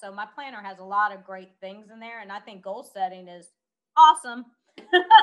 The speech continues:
Um, probably the last two people that have just joined, uh, as students, like, exactly that. The parents said to me,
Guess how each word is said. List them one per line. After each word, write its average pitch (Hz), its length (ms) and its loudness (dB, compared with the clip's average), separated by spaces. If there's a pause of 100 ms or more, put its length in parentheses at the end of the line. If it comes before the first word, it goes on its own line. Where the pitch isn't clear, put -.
(840)
Um, 226 460 -6
probably 247 500 -8
the 190 100 -18
last 214 440 -2
two 262 120 -20
people 185 320 -20
that 175 120 -18
have 165 100 -20
just 180 280 -20
joined, 170 380 -20
uh, 160 280 -20 (260)
as 175 100 -20
students, 175 560 -20 (480)
like, 185 180 -20
exactly 214 640 -4
that. 196 300 -4
The 190 60 -20
parents 202 420 -20
said 190 200 -18
to 196 60 -20
me, 180 320 -20